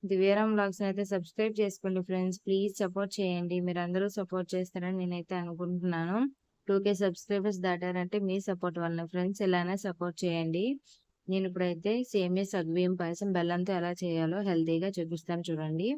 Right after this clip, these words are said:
పాలు విరిగిపోకుండా, చిక్కపడకుండా చాలా బాగా వచ్చింది ఫ్రెండ్స్. ఇలా అయితే తప్పకుండా ట్రై చేయండి. ఫస్ట్‌గా అయితే నేను సగ్గుబియ్యం తీసుకొని ఒక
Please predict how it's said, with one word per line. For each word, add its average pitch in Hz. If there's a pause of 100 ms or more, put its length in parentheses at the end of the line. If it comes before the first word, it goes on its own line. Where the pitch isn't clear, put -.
(920)
పాలు 190
విరిగిపోకుండా, 185
చిక్కపడకుండా 175
చాలా 180
బాగా 165
వచ్చింది 165
ఫ్రెండ్స్. 180
ఇలా 175
అయితే 185
తప్పకుండా 180
ట్రై 165
చేయండి. 170
ఫస్ట్‌గా 175
అయితే 175 (720)
నేను 175
సగ్గుబియ్యం 190
తీసుకొని 180
ఒక 180